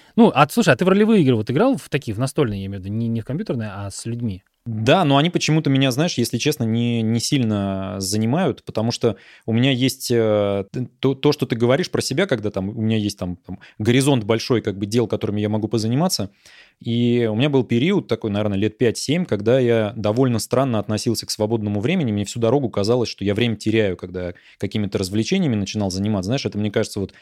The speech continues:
Speaker 2: последнее время народ начал это переосмысливать, тягу к продуктивности, к этой всей истории. Потому что я работал в консалтинге, где, ну, там, понимаешь, что такое консалтинг, ты там с утречка проснулся, начал пахать, в десять вечера ты с работы ушёл, покушал, там, душ,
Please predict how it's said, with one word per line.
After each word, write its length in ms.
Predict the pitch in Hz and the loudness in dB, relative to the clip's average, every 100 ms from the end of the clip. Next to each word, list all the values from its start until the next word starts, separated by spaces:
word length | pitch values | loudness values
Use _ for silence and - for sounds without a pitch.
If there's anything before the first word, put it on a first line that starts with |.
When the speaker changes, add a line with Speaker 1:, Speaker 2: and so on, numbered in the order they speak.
| - _ | -20 _
Speaker 2:
последнее 480 | - 104 127 113 107 | -4 2 2 2 0
время 360 | 101 139 127 104 | 0 0 0 0
народ 300 | 101 117 120 | 0 0 2
начал 300 | 117 - 104 | -2 0 -4
это 100 | - | -2
переосмысливать, 720 | 107 107 107 156 170 107 92 | 0 0 0 -2 -2 -2 0
тягу 220 | 117 101 | -2 -2
к 60 | - | -2
продуктивности, 760 | 101 98 - 170 156 123 - | -4 -4 -4 0 0 -2 -6
к 100 | - | -12
этой 140 | 98 98 | -10 -8
всей 200 | - 98 | -6 -4
истории. 320 | - 170 107 | -2 0 -2
Потому 260 | - - | -6 -20
что 120 | - 110 | -2 2
я 60 | |
работал 300 | 110 131 117 | 2 2 0
в 60 | - | 0
консалтинге, 600 | 120 - 185 180 131 104 | 0 2 0 0 -2 -2
где, 420 | 98 110 104 95 | 0 2 2 0
ну, 200 | 104 110 | 0 -2
там, 180 | 92 90 | -2 -4
понимаешь, 360 | 107 120 110 87 | 0 0 0 -2
что 120 | - | -8
такое 220 | 92 101 | -6 -4
консалтинг, 560 | 107 107 170 165 127 - | -2 0 0 -2 -8 -6
ты 220 | 95 92 | -6 -4
там 260 | 92 85 - - - | -6 -8 -12 -20 -16
с 100 | - | -10
утречка 300 | 104 113 123 | -6 -2 0
проснулся, 480 | - 113 165 185 - | 0 0 0 -2 -2
начал 260 | 107 101 98 | -2 -2 -2
пахать, 440 | 107 - 170 - | -2 0 0 -2
в 60 | 110 | -2
десять 260 | 113 - | -2 0
вечера 320 | 117 113 101 | 0 0 -2
ты 80 | 98 | -4
с 80 | - | -2
работы 360 | 110 110 104 101 | 0 0 0 -4
ушёл, 380 | - 170 175 | 0 2 2
покушал, 580 | 156 98 143 170 - 110 | 0 -2 -2 -2 0 0
там, 260 | 98 95 98 | -2 -2 0
душ, 320 | 147 160 | 0 0